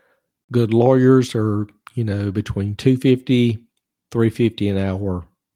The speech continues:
in a contested divorce case. So, um,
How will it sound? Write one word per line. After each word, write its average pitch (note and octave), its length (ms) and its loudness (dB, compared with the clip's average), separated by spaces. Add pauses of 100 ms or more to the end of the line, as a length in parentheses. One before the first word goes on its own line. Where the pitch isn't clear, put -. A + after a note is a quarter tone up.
(220)
in G2 120 -2
a G2 60 -4
contested F#2 640 -6
divorce F2+ 420 -4
case. - 460 -12 (1080)
So, G#2 520 2 (640)
um, F#2+ 420 -8